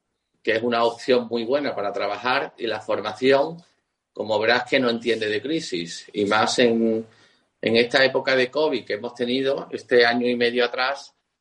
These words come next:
son dos actividades que no se han parado. La formación ha seguido dándose como formación online y la sanidad ha seguido, la clínica dental ha seguido funcionando. O sea,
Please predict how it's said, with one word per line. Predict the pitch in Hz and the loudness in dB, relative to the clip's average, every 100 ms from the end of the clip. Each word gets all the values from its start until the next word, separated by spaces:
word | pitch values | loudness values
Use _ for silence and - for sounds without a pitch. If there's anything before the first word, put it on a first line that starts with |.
| _ | _
son | - 117 | -10 -4
dos | 127 123 | -2 -2
actividades | 123 131 131 127 123 131 | -4 -6 -2 -2 0 -2
que | - 120 | -2 -4
no | 117 | -4
se | - | -2
han | 110 113 | -4 -2
parado. | 120 135 98 92 90 | 0 0 2 0 -2
La | 95 | -10
formación | - 104 95 - 110 110 | -8 -6 -6 0 0 0
ha | 110 | -4
seguido | 113 110 113 110 107 107 - | -4 -2 2 2 4 0 0
dándose | 127 139 156 - 175 | 0 0 0 0 -2
como | 180 117 107 | -2 -12 -10
formación | 104 107 113 104 101 | -12 -12 -6 -6 -2
online | 104 117 131 143 190 - _ _ _ - 104 | 0 2 2 0 -6 -18 _ _ _ -6 0
y | |
la | 104 | 0
sanidad | 104 110 104 101 110 123 - | 0 -2 0 0 0 -2 -6
ha | 123 | -6
seguido, | - 123 110 110 104 104 104 | -2 -4 -4 -4 0 2 2
la | 101 | -2
clínica | 110 104 104 | -6 -4 -4
dental | 107 113 120 | -2 0 0
ha | |
seguido | - 101 95 92 | -2 -4 -2 -4
funcionando. | 95 90 107 143 127 73 - _ _ _ _ _ - | -6 -4 0 0 0 -4 -8 _ _ _ _ _ -4
O | 110 | 0
sea, | 147 143 113 | 4 4 2